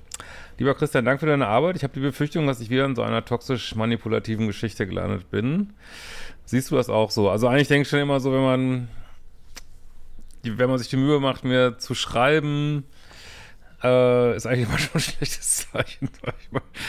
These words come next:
Es sei denn, man hat jetzt irgendeine andere Frage, aber gut. "Äh, wir lernten uns vor anderthalb Jahren kennen. Ich bin, äh, Ende dreißig, mein Freund in den fünfzigern. Ich selbst war, äh, gesundheitlich angeschlagen. Außerdem hatte ich rechtlichen Stress und eine Erbschaft."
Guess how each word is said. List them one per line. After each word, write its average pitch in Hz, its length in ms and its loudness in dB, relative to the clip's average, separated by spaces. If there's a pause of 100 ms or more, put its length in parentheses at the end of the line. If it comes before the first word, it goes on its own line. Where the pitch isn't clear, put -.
(140)
Es - 100 -12
sei 92 140 0
denn, 92 120 -2
man 90 120 0
hat 90 80 -2
jetzt 90 140 -8
irgendeine 87 260 -2
andere 90 180 -2
Frage, 90 360 -2
aber 101 200 2
gut. 101 200 0 (680)
"Äh, 123 260 6
wir 127 60 2
lernten 139 280 4
uns 127 300 0
vor 113 100 -2
anderthalb 113 320 0
Jahren 101 540 0
kennen. 165 640 0
Ich - 240 -8
bin, 107 580 -2 (100)
äh, 98 380 0
Ende 92 400 -4
dreißig, 95 400 -4
mein 104 200 -2
Freund 113 440 -2
in 113 200 -2
den 123 100 0
fünfzigern. 113 640 -2 (840)
Ich 120 100 -2
selbst 147 320 0
war, 123 720 4
äh, 117 40 2
gesundheitlich 123 540 -2
angeschlagen. 120 600 2
Außerdem 120 400 0
hatte 113 140 -2
ich - 140 -6
rechtlichen 110 400 -4
Stress 104 320 -4
und 110 80 -2
eine 98 200 -4
Erbschaft." - 680 -6